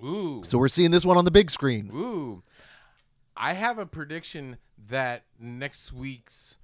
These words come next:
Speaker 1: we might do the same thing if tickets go, but I kinda wanna keep it in two. I think for this one we need to bring out the beaded curtains.
Speaker 2: That, yeah, that being said, next Friday night's Fright, uh,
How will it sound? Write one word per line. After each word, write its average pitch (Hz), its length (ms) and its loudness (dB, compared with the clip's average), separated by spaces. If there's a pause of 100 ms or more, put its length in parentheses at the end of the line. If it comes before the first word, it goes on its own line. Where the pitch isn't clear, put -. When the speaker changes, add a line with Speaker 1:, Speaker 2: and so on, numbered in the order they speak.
(140)
Speaker 1:
we 113 140 -4
might 117 300 -4
do 120 100 -10
the 113 120 -12
same 113 280 -10
thing 98 480 -10
if - 540 -12
tickets 117 380 -14
go, 92 320 -14 (100)
but 110 180 -4 (460)
I 104 120 -8 (140)
kinda 101 600 -14
wanna 117 340 -14
keep 110 320 -20
it 113 80 -14
in 110 200 -14 (220)
two. 80 480 -20
I 85 60 -20
think 104 340 -16
for 110 80 -14
this 101 240 -14
one 110 140 -12
we 104 80 -10
need 101 180 -12
to 98 60 -14
bring 98 260 -10
out 101 180 -12
the - 60 -20
beaded 104 440 -10
curtains. 101 680 -12
Speaker 2:
That, 143 280 6
yeah, 120 220 6
that 165 220 8
being 226 160 2
said, 156 280 6
next 170 360 4
Friday 175 320 6
night's 131 240 6
Fright, 113 500 6
uh, - 20 -2